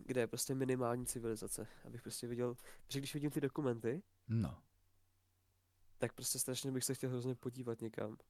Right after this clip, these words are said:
Speaker 1: A teďko to zaženu trošku víc deep, když prostě vidíš, jak prostě postupem let ta příroda v podstatě umírá,
Speaker 2: Mhm.
Speaker 1: tak než jako se k tomu třeba dostaneš,
Speaker 2: To stihnout.
Speaker 1: tak prostě,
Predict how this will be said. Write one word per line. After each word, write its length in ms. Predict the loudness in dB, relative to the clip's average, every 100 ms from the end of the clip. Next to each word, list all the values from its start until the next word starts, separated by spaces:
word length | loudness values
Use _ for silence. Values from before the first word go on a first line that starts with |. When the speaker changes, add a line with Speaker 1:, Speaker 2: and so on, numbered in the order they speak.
| _ -20 _ _ _ _ _
Speaker 1:
A 440 | 6 8 8 6 2 -4 _ _ -20 _ _ _ _ _ _ 2
teďko 320 | 2 2 0
to 140 | 2
zaženu 320 | 2 2 2
trošku 320 | 2 -2 -2 -2
víc 220 | -2 -2
deep, 140 | -2 -2
když 140 | -4
prostě 260 | -4 0 0
vidíš, 460 | 0 0 -2 -4 -16 -20 -20 _ -4
jak 100 | -2
prostě 240 | 0 -2 0
postupem 420 | -2 -4 0 2
let 120 | 2
ta 100 | 2
příroda 380 | 0 0 0 0
v 60 | -2
podstatě 360 | -4 -4 -4
umírá, 540 | -4 -2 0 0 -2 -6 -10 -4
Speaker 2:
Mhm. 360 | 0 0 -2 -6 -18 -20 -20 -20 -8
Speaker 1:
tak 160 | -4 -4 -8 0
než 200 | 2 4
jako 180 | 2 2
se 140 | 0
k 60 | 0
tomu 200 | 2 2
třeba 260 | 2 4 4
dostaneš, 640 | 4 2 4 2 0 -8 -12
Speaker 2:
To 100 | -4
stihnout. 520 | -4 0 -2 -2 -4 -8 -16 _ _
Speaker 1:
tak 120 | -12 -6
prostě, 500 | -4 4 6 4